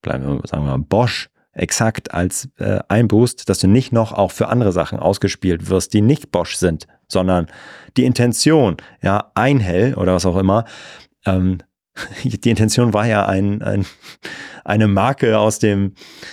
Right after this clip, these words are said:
aus dem Bereich, äh, Werkzeuge und Tools irgendwie zu, zu suchen. Also von daher super gefährlich und ihr könnt nicht mehr sicher gehen. Es wird dann damit einfach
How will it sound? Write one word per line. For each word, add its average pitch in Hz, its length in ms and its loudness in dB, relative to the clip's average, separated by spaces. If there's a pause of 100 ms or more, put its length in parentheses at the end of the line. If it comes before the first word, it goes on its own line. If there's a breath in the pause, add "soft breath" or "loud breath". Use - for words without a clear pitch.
(240 loud breath)
aus - 160 -4
dem 107 180 2
Bereich, 101 680 0 (460)
äh, 104 200 -6
Werkzeuge 95 720 0
und 101 180 0
Tools 117 400 2
irgendwie 90 420 -2
zu, - 280 -6
zu - 200 -8
suchen. 85 280 -8
Also 101 180 -2
von 104 180 -2
daher 117 300 2
super 143 540 2
gefährlich 127 560 2
und 107 80 0
ihr 104 80 4
könnt 131 260 -2
nicht 123 160 -6
mehr 113 140 0
sicher 101 380 -2 (100)
gehen. 85 380 -4 (1120 soft breath)
Es 104 200 0
wird 127 360 0
dann 107 400 0
damit 95 460 0
einfach 85 460 -4